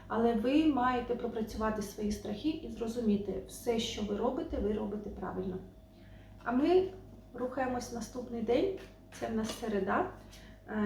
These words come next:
двадцять сьоме березня дві тисячі двадцять четвертого року. Так, що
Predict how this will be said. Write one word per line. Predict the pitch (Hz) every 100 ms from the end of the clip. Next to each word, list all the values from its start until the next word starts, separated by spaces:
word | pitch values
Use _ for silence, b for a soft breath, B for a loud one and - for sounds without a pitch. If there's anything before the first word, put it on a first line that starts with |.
| 208
двадцять | 202 233 226 - -
сьоме | - - 196 202 190
березня | 196 285 370 - 302
дві | 208 208
тисячі | 254 269 285 - 185
двадцять | 196 214 - -
четвертого | - - 196 190 180
року. | 85 - - - - - - - - - - - - - - - - - - - -
Так, | 180 175
що | - -